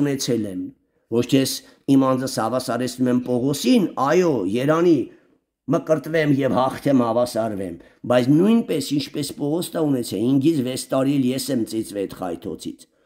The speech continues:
որը միայն էլ էրա մեղքի և անեզքի նշան, իմ տան վրա թագավորել ա անեզքը։ Կինս հիվանդ, ես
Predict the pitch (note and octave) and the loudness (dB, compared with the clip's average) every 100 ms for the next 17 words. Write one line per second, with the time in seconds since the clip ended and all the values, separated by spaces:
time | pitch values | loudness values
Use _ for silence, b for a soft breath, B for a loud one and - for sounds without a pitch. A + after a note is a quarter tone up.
0 | B B B - A2 C3+ F3+ F#3+ E3+ E3 | B B B -4 2 4 6 4 2 2
1 | E3 F#3 E3+ D#3+ D#3+ D3 D3+ D#3+ D#3 - | 2 0 0 0 -2 -2 -2 0 -2 -6
2 | F3+ G3+ D#3 D3+ D3 D3 C#3+ F3+ D#3 C#3+ | -4 -2 -2 -2 -2 -4 -2 0 0 -2
3 | C#3 A2+ C3+ E3 D#3 D3 D3+ C#3 C#3 - | -6 -4 0 0 -2 -4 -4 -4 -6 -6
4 | C3+ C3+ D3+ D3 D3 D#3+ F3+ - D#3 D#3 | -8 -4 -4 -2 -2 -2 -2 0 0 2
5 | E3 D3 - G#2+ - _ _ _ _ _ | -2 -4 -12 -16 -16 _ _ _ _ _
6 | _ _ _ _ _ - D#3 F3 G3+ - | _ _ _ _ _ 2 6 6 4 2
7 | D#3 D3+ C3 A#2 C3+ E3+ | 2 2 -4 -4 -4 -2